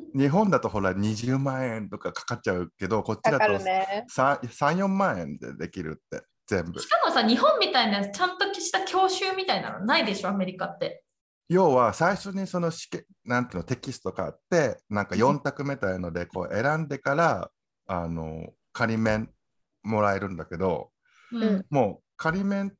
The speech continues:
Speaker 1: て普通の免許持ってる人が横にいればもうずっと乗れちゃうんだよね。
Speaker 3: はいはいはいはいはい。
Speaker 1: そうそうそう。
Speaker 3: あ、でも仮免、
Speaker 1: だから
Speaker 3: 日本の仮免もそれは一緒、一緒か？でも日本の仮免は多分そこの仮免まで行くのが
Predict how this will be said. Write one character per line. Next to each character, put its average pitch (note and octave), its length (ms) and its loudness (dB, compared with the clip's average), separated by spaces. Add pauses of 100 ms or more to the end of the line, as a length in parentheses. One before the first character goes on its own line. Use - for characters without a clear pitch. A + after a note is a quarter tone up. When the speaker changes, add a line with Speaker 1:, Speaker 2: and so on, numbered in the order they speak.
(160)
Speaker 1:
て E3+ 260 0
普 - 120 -12
通 E3+ 120 -4
の E3 140 0
免 E3+ 220 2
許 G#2+ 120 -2
持 G#2+ 80 0
っ - 80 -6
て - 80 -6
る F#2 120 -4
人 G2 160 -6
が F#2 140 2
横 G#2 240 0
に C#3+ 120 -2
い C#3+ 40 -2
れ C3+ 120 0
ば F#2 100 -2
も E2 120 -2
う - 20 -6
ず G#2+ 140 -6
っ - 20 -10
と A2+ 120 -6
乗 G#2 120 0
れ G2+ 100 -2
ち A2 140 -4
ゃ G#2+ 60 4
う - 20 2
ん F#2+ 80 0
だ - 80 -8
よ - 80 -10
ね。 - 160 -8 (840)
Speaker 3:
は C4+ 200 4
い - 20 2
は B3+ 220 2
い A3+ 100 -2
は A3+ 160 0
い G#3+ 60 -4
は G#3 240 -4
い G3 40 -2
は - 0 -
い。 - 20 -4
Speaker 1:
そ G#3 80 -4
う G3 40 -2 (100)
そ G2+ 120 -8
う F#2+ 100 -10
そ - 120 -10
う。 - 40 2
Speaker 3:
あ、 - 20 6
で A#4+ 80 6
も - 180 2
仮 - 220 4
免、 B4+ 60 4
Speaker 1:
だ D5 60 6
か C#5 40 6
ら - 60 -2
Speaker 3:
日 F4+ 120 -4
本 C#5 140 8
の - 160 2
仮 C#5 260 2
免 C5 160 2
も B4+ 120 0
そ A#4 100 -2
れ A#4 80 4
は A4 140 6
一 G4+ 60 -2
緒、 - 680 -12
一 D4 60 -10
緒 - 20 -16
か？ D#4+ 220 2 (400)
で E4 60 2
も D4 60 4
日 C4+ 140 6
本 A#4 300 8
の A#4+ 60 4
仮 F#4+ 280 2
免 G4 220 6
は F#4+ 100 6
多 G4+ 140 4
分 G#3 260 0
そ D4 180 0
こ A4+ 140 6
の A4 140 4
仮 E4 300 2
免 G#4 280 2
ま A4+ 100 8
で D#4+ 100 0
行 G#3+ 100 -2
く F4+ 100 0
の A#3 80 0
が F#3+ 100 0